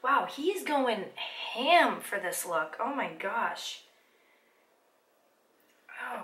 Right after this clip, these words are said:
man. Okay, so I'm just going to use, 'cause it says use a sponge, I'm just gonna use the other side. So I'm using the Cover F X Perfect Setting Powder.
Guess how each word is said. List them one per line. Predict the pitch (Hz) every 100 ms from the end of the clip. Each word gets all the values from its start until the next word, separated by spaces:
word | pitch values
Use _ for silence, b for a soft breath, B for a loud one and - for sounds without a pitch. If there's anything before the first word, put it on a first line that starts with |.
| -
man. | 214 240 175 - 262
Okay, | 277
so | - 262
I'm | 254
just | 269 294
going | 311 302
to | 285 294
use, | 269 269
'cause | 269 240
it | 220
says | 247 240
use | 226 240
a |
sponge, | 254 220 220 226
I'm |
just | 214 -
gonna | 220
use | 220
the | 233 -
other | 214 226
side. | - 196 214 269 B -
So | -
I'm | 269
using | 269 285 302
the | 269
Cover | 240 320 320 311
F | 277 -
X | 262 262
Perfect | - 294 285 277
Setting | - 226 208
Powder. | - - -